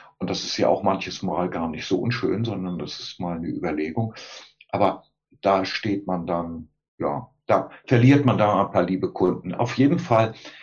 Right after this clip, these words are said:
äh, Kundenbindung, das ist, äh, mein wichtigstes Thema, was ich habe. Und, äh,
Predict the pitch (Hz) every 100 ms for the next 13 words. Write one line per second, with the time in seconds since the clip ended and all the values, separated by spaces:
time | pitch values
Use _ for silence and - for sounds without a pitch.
0 | - _ _ - - _ _ _ _ -
1 | 156 139 123 131 135 131 104 82 - -
2 | - _ _ _ _ - 104 - - 110
3 | - - 117 95 90 87 - - _ _
4 | - 104 104 98 123 - 123 - - -
5 | - 95 85 78 113 - _ _ _ -
6 | 95 92 - 82 80 87 92 - 95 90
7 | 87 - 92 85